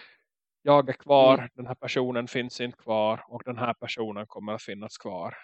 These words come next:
Speaker 1: när jag inte finns kvar.
Speaker 2: Mm.
Speaker 1: Circle of life.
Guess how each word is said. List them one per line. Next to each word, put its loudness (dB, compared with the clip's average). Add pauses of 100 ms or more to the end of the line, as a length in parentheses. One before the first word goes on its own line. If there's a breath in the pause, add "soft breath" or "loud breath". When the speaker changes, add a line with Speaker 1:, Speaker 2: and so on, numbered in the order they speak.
(100)
Speaker 1:
när -6
jag 0
inte -20
finns -16
kvar. -20
Speaker 2:
Mm. - (1700 soft breath)
Speaker 1:
Circle 4
of 4
life. 2